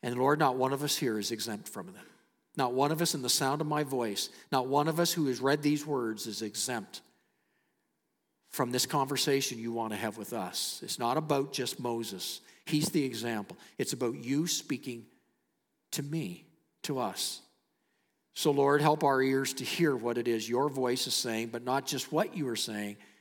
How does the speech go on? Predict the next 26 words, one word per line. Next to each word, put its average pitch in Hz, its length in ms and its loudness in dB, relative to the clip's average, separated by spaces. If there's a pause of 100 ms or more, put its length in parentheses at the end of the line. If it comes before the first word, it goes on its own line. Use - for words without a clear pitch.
(1040)
That, 135 160 -2
God, 135 300 4
we 143 180 4
would 131 360 0
also 127 500 -4
respond, 110 640 -4
not 127 200 6
in 170 120 2
the 131 80 2
way 123 300 4
saying, 113 420 -2
"But 110 180 -4
who 139 180 -2
am 123 120 -2
I?" 113 260 -2
but 104 240 -6
that, 123 220 -8
Lord, 123 380 0 (1200)
we 135 160 4
would 127 140 -2
really 139 360 4
know, 127 240 0
we 101 200 -2
would 113 240 -4
really 143 440 6
know 98 340 -6